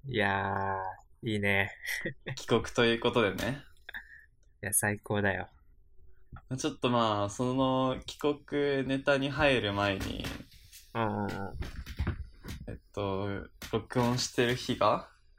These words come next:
Speaker 2: 二十三日で、
Speaker 1: そうね。
Speaker 2: ちょっと小ノートに恐ろしい項目が一つ一番上に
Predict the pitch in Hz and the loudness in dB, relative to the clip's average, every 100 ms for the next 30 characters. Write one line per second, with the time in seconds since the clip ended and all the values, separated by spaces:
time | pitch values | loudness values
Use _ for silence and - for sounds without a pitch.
0 | - 104 117 113 107 - 120 107 101 95 | -8 -2 -2 0 -2 0 0 0 -4 -6
1 | - 95 95 95 95 - - 127 _ - | -6 -2 0 2 0 -6 -10 -16 _ -20
2 | - - - - - 127 104 104 - - | -20 -20 -20 -14 -4 0 2 2 2 2
3 | 131 123 131 123 - 104 104 104 - - | 4 4 4 2 0 -2 -4 -6 -8 -8
4 | 117 117 113 113 - 110 101 104 98 98 | -6 0 0 0 -2 -4 -4 -4 -2 -2
5 | 101 98 101 104 - 92 - 107 101 101 | -2 -2 -2 -6 -6 -8 -8 -2 -2 2
6 | 101 | 2